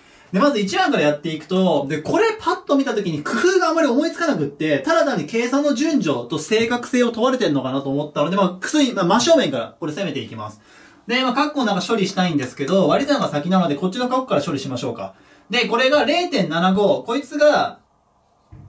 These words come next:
まず分数に直すと百分の七十五ですね。小数点二個分ずれてるからね。で、百分の七十五を直すとこれ四分の三なわけ。二十五で約分できるから四分の三になる。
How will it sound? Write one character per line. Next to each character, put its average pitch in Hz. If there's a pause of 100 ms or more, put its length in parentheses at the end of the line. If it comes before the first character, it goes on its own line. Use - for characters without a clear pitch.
(100)
ま 226
ず 165
分 196
数 -
に 175
直 151
す -
と 143
百 165
分 233
の 233
七 226
十 160
五 139
で 113
す -
ね。 214 (180)
小 190
数 185
点 135
二 135
個 151
分 156
ず 160
れ 147
て -
る -
か -
ら -
ね。 - (240)
で、 220
百 220
分 320
の 311
七 311
十 247
五 208
を 165
直 190
す -
と 196
こ 190
れ 147
四 269
分 285
の 254
三 220
な 208
わ 202
け。 -
二 196
十 151
五 143
で 131
約 120
分 135
で 135
き 143
る 123
か 117
ら 110
四 175
分 208
の 196
三 160
に 151
な 143
る。 -